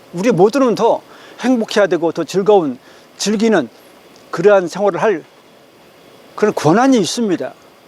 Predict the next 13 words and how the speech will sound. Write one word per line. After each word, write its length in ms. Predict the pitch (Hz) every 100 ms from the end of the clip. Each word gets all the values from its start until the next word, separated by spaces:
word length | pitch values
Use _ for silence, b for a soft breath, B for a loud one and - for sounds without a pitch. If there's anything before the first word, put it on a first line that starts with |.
| - - B B B B -
네, 320 | 160 170 143 123
정통 720 | - 175 170 185 175 160 156 -
공인중개사 540 | 156 165 156 151 143
김성도, 760 | - 160 147 143 127 127 240 -
공일공 640 | - 185 196 180 175 151 - -
오이공일 720 | 160 160 180 175 151 170 165 165
일칠, 240 | 180 147 - B B -
공일공 800 | - 185 202 202 190 196 220 190 -
오이공일 920 | 170 175 180 180 156 - 165 214 175
일칠오삼입니다. 1080 | 233 240 - 165 151 196 165 139 127 127 - - - - - - - - - -
꼭 180 | - 196
시간을 380 | - 208 185 156
내셔서요, 600 | 156 175 151 156 220